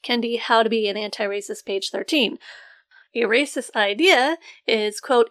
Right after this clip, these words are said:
"any idea that suggests one racial group is inferior or superior to another racial group in any way," end quote, page twenty. And Kendi goes on to broaden racism to go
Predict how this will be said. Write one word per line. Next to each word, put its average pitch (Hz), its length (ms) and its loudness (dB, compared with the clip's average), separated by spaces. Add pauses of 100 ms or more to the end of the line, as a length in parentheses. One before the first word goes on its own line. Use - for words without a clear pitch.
"any 302 360 4
idea 247 500 4
that 214 160 -2
suggests 233 640 0
one 240 400 0
racial 240 440 2
group 233 400 2
is 233 200 0
inferior 226 720 -2
or 202 220 -2
superior 202 760 -2
to 220 160 -4
another 208 360 0
racial 202 320 -2
group 196 320 -6
in 208 220 -2
any 202 440 -4
way," - 360 -6 (320)
end 202 180 -4
quote, - 460 -8
page - 240 -8
twenty. 180 440 -4 (440)
And 226 420 2 (140)
Kendi 277 360 2
goes 233 400 4
on 240 320 4
to 226 200 -6
broaden 262 520 2
racism 240 560 -4
to 220 100 -12
go 190 360 0